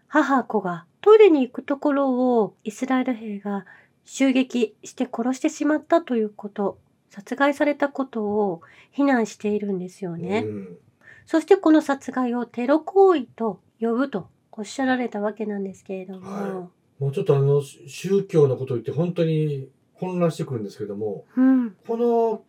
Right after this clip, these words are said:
Speaker 2: キリスト教会がイスラエル軍によって攻撃されてるのを聞いて、まだやっぱりイスラエルを応援する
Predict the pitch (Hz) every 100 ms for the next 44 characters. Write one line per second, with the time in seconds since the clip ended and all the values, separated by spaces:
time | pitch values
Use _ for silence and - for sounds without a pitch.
0 | _ - 214 208 - 202 190 196 175 143
1 | 120 113 135 143 139 _ 151 135 147 165
2 | 165 180 151 120 117 120 - - 139 147
3 | - _ _ 170 165 156 147 - 156 147
4 | 151 151 131 101 107 101 - _ _ -
5 | 185 135 - 135 139 135 _ 135 196 226
6 | 160 147 127 113 113 - 151 143 131 107
7 | 113 113 127 123 - 117 117 110